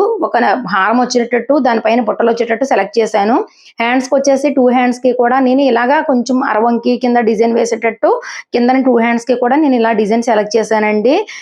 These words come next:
ఇది పెయింటింగ్ చేసిన తర్వాత లుక్ చాలా బాగా వస్తుంది, వచ్చింది కూడాను. మీరు ఒకసారి జాగ్రత్తగా చూసి అబ్జర్వ్ చేయండి. నేను ఇప్పుడు మెటాలిక్‌లో, ఫెవిక్రిల్లో మెటాలిక్ గోల్డ్ తీసుకున్నానండి.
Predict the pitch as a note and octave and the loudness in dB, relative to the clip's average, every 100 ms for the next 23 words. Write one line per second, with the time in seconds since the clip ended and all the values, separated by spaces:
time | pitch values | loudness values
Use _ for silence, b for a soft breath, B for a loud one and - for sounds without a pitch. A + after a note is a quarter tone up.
0 | B B3+ B3+ C4 A#3+ B3 C#4+ C#4 C4+ C4+ | B -2 0 2 2 2 2 2 0 0
1 | C4 C4 C4 C4+ A#3+ - B3 G3+ A3+ A#3 | 0 0 0 0 -2 -2 -2 0 0 2
2 | A#3 A#3 A#3 A3+ - A3+ B3 C#4 G#3+ - | 2 2 0 -2 -4 -2 2 2 0 0
3 | A#3+ A3+ A3 G#3+ A3 C4 D#4 B3+ - A3+ | 0 2 2 0 0 2 2 2 0 -2
4 | A3+ F#4+ G#4 B B B - A3+ A3 A#3 | 0 0 -4 B B B -2 -2 -2 0
5 | B3+ C4 A#3 A#3+ F#4 B4+ C5 b - A3+ | 0 0 0 2 2 0 -2 b -6 -2
6 | G#3 A3+ F#3+ E3 D#3+ D#3 - - _ - | 0 0 2 2 2 -2 -4 -8 _ 0
7 | C#4+ D#4 D4+ C#4+ E4 B3 C4 C#4 C4+ C4+ | 2 2 2 2 2 2 2 0 2 2
8 | C#4 C4+ B3 B3 C4 B3+ D4 A#3+ A3 B3 | 2 2 2 2 2 4 2 2 2 0
9 | C4+ B3 G3+ A#3 A#3+ C4 B3+ - A3+ A3 | 0 0 2 2 2 0 -2 -2 0 0
10 | G#3+ G#3+ | 0 0